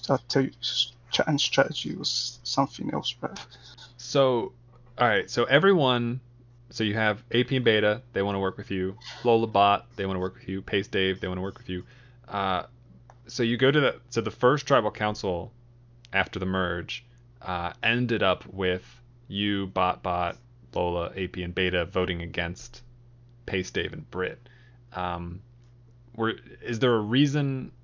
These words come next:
Speaker 2: I don't know how much, I don't know how much power you had in, in that decision, but, um, was that the way you wanted it to go?
Speaker 1: I w-, wanted to go wherever the numbers was.
Speaker 2: Mm-hmm.
Speaker 1: So wherever the num-,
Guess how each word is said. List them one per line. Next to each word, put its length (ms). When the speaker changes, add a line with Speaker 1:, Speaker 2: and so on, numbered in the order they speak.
Speaker 2:
I 240
don't 100
know 100
how 100
much, 260
I 80
don't 80
know 60
how 80
much 140
power 220
you 260
had 380
in, 220
in 200
that 200
decision, 560
but, 240
um, 440
was 200
that 240
the 120
way 220
you 220
wanted 400
it 140
to 60
go? 380
Speaker 1:
I 200
w-, 300
wanted 300
to 180
go 220
wherever 440
the 160
numbers 560
was. 340
Speaker 2:
Mm-hmm. 100
Speaker 1:
So 300
wherever 340
the 160
num-, 240